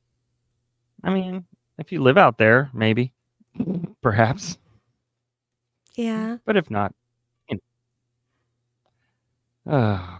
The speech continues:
Speaker 1: God.
Speaker 2: <gasps> What? Pandas aren't useless. They're cute, and you can cuddle them. I don't know if you can cuddle
Speaker 1: <laughs> They're
Speaker 2: giant
Speaker 1: not
Speaker 2: pandas,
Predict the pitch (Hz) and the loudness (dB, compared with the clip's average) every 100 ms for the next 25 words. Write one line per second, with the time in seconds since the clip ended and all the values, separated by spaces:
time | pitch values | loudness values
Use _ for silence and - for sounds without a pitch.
0 | - 95 87 92 92 _ _ _ _ _ | -20 -20 -20 -20 -20 _ _ _ _ _
1 | _ _ _ _ _ _ - - 254 - | _ _ _ _ _ _ -16 -8 -8 -10
2 | _ _ _ _ _ _ _ _ _ _ | _ _ _ _ _ _ _ _ _ _
3 | _ _ _ _ _ _ _ _ _ - | _ _ _ _ _ _ _ _ _ -8
4 | 285 427 480 - - _ _ _ _ _ | -8 -6 -12 -16 -20 _ _ _ _ _
5 | _ _ _ _ _ _ _ _ - - | _ _ _ _ _ _ _ _ -12 -6
6 | 427 523 480 403 330 403 233 226 - - | -4 -2 -4 -6 -8 -8 -12 -12 -14 -12
7 | 330 466 - - _ _ _ _ 370 381 | -12 -12 -16 -20 _ _ _ _ -6 -6
8 | - - 403 403 - - - _ - 311 | -6 -6 -4 -4 -6 -12 -20 _ -10 -8
9 | 320 - 349 311 311 311 - - - - | -8 -8 -10 -8 -8 -8 -12 -10 -12 -14
10 | _ - - 170 - 147 175 - 160 151 | _ -8 -6 -6 -6 -4 -4 -4 -2 -2
11 | - 147 - 156 139 147 131 - 139 156 | -2 -6 -4 -4 -2 -2 -2 -2 -2 2
12 | 247 311 - 220 208 208 392 415 | 2 2 0 0 0 0 -2 -4